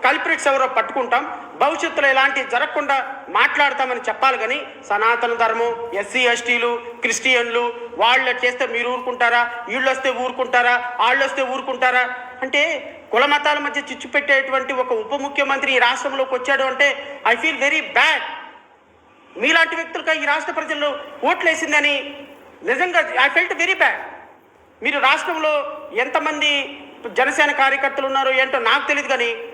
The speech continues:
కాస్త ఎవరైనా కాస్త కామన్ సెన్స్ ఉన్న వాళ్ళు వెళ్ళి ఆ ఉప ముఖ్యమంత్రికి చెప్పండి. ఇంకా ఆయన ప్రతిపక్ష నాయకుడు అనుకుంటున్నాడు, లే-, గెలవని ఓడిపోయిన ఎమ్మెల్యే అనుకుంటున్నాడు. కాదు,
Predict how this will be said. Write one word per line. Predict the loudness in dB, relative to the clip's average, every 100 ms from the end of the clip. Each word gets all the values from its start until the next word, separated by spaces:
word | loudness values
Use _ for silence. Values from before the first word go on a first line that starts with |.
| 0
కాస్త | 2 2
ఎవరైనా | 0 2 2 2
కాస్త | 0 -2
కామన్ | 0 2 2 -2
సెన్స్ | -4 -4
ఉన్న | -2 0
వాళ్ళు | 2 4
వెళ్ళి | 2
ఆ | 0
ఉప | -2
ముఖ్యమంత్రికి | -4 -6 -6 -6 -4 -2
చెప్పండి. | 0 0 -2 -10 -16 -20 -20 -20 -20 -20 -20 -20 -20 -20 -18 -16 -14 -12 -12 -10 -10 -2 2
ఇంకా | 4 4
ఆయన | 4
ప్రతిపక్ష | 0 -4 -4 -4 -2
నాయకుడు | 0 0 0
అనుకుంటున్నాడు, | -2 -2 -6 0 2 2
లే-, | 0 0
గెలవని | 2 2 0 0
ఓడిపోయిన | -2 0 0 0
ఎమ్మెల్యే | 2 2
అనుకుంటున్నాడు. | 0 -2 -4 -2 2
కాదు, | 2 2 -2